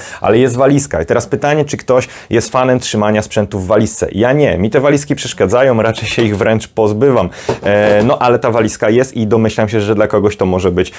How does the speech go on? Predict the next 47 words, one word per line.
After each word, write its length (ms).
fajną 360
opcją. 240
Natomiast 320
Kaltman 440
nie 120
ma 100
walizki, 380
nie 80
ma 100
żadnych 300
akcesoriów, 480
jednak 240
ma 100
taki 420
spory, 680
e, 160
taką 220
sporą 440
ochronkę 460
do 140
wiercenia, 420
z 100
którą, 340
z 60
której 280
ja 160
na 100
przykład 300
bardzo 360
często 300
korzystałem, 440
a 80
w 80
Parkside'cie, 500
w 120
Parkside'cie 420
tego 180
nie 140
ma. 80
I 60
jak 120
mam 160
być 160
szczery, 360
to 120
wolałbym 560
mieć 300